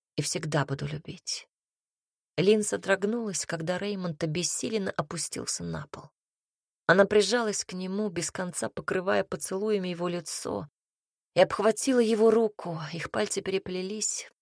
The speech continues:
и надпись на них слилась в единое целое. «Без тебя я не справлюсь», зарыдала она. «Я люблю тебя, люблю, очень сильно. Пожалуйста, не оставляй меня, Рэй».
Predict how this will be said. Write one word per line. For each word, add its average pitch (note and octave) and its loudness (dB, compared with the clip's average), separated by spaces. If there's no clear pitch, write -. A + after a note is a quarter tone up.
и F#3 6
надпись A3 0
на F#3 -2
них F#3+ -2
слилась F#3 -2
в C#3+ -6
единое D#3+ -2
целое. D3+ -6
«Без - -4
тебя - -6
я G3 0
не G#3+ 2
справлюсь», - -4
зарыдала F3+ 6
она. E3 4
«Я D3+ 4
люблю A3 6
тебя, - -4
люблю, A#3 6
очень C#4+ 6
сильно. F#3 -4
Пожалуйста, A3 4
не A3 2
оставляй B3+ 6
меня, F#3+ 0
Рэй». B3 2